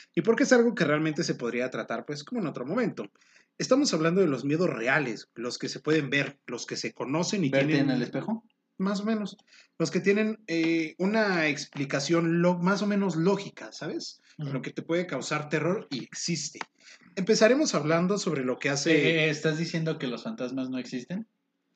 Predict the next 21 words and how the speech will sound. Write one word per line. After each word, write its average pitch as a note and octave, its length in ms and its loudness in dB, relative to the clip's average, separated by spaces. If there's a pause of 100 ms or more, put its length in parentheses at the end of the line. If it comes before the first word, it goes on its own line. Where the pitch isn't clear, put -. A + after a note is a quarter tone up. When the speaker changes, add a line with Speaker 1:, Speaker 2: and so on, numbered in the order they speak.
Speaker 1:
Eh, D#3+ 880 -4 (380)
soy A#3+ 200 -2
sumamente D3+ 420 -2
escéptico E3+ 420 -4
al G#2+ 60 -10
respecto. G#2+ 560 -6 (2250)
Speaker 2:
Vete C3 300 -10
de A#2 80 -10
aquí, - 180 -14
por - 180 -18
favor. - 200 -20 (1300)
Speaker 1:
¿En C#3+ 80 -6
serio D3+ 160 -4
crees D3+ 180 -2
que F3 80 -2
los C#3 120 -4
fantasmas C3+ 420 -8
exi-, B2 340 -10
existen? B2+ 420 -12 (240)
Speaker 2:
No. A2 160 -10 (1040)
Speaker 1:
<laughs> - 1600 2